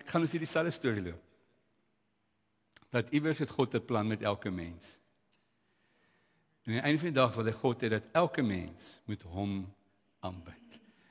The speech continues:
en hulle knie voor hom buig. En aan die einde van die dag, dis hoe die Here vrede bring, empatie. Ek wil julle uitdaag vanoggend. Begin meer vra vra.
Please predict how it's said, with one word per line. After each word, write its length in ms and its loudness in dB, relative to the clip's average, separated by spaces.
en 100 -10
hulle 200 -6
knie 480 -2
voor 320 -6
hom 320 -8
buig. 380 -16
En 80 -10
aan 60 -6
die 40 0
einde 160 2
van 120 -4
die 80 -2
dag, 260 0
dis 220 -2
hoe 80 -4
die 160 2
Here 320 0
vrede 460 -6
bring, 220 -16
empatie. 480 -4
Ek 720 -8
wil 60 6
julle 180 4
uitdaag 340 4
vanoggend. 440 -10
Begin 320 2
meer 180 4
vra 340 4
vra. 260 -8